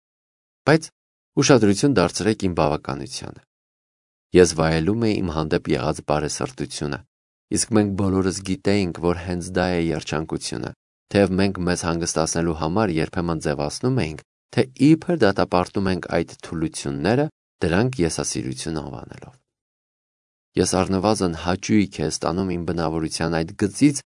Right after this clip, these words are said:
որ այդքան ճշգրտորեն արձագանք էր գտնում այրու և որդի մոտ, և որը, ի վերջո, դադարելով մասնավոր վարժություն լինելուց, իշխում էր իմ ամբողջ կյանքի վրա։ Օրինակ,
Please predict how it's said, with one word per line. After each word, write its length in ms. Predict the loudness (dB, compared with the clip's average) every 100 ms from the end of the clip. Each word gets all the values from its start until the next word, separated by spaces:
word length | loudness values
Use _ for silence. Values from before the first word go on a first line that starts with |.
| _ 0
որ 140 | 0 _
այդքան 600 | 0 0 -2 -2 0 2
ճշգրտորեն 840 | 0 -2 -2 -4 0 2 2 2 0
արձագանք 540 | 0 0 2 0 2
էր 100 | 0
գտնում 360 | 0 0 0 -2 -2
այրու 360 | 0 0 -2 -2
և 200 | -4 -2
որդի 380 | -4 -4 -4 0
մոտ, 200 | 0 0
և 220 | -2 0 2
որը, 320 | 4 6 4 0
ի 140 | 0 0
վերջո, 440 | 0 -2 2 2 2 _ _ 2
դադարելով 640 | 2 4 4 6 6 4
մասնավոր 560 | 2 0 2 2 4 2
վարժություն 640 | 4 0 0 -4 -2 -4 -2
լինելուց, 540 | -2 -2 2 2 2 _ _ -2
իշխում 380 | -2 0 -2 -2
էր 100 | -2
իմ 140 | -2
ամբողջ 480 | -2 0 0 0 -4
կյանքի 460 | -6 -8 -8 -12 -12
վրա։ 260 | -12 -16 -20 _ _ _ _ _ _ _ _ 4
Օրինակ, 480 | 8 8 6 2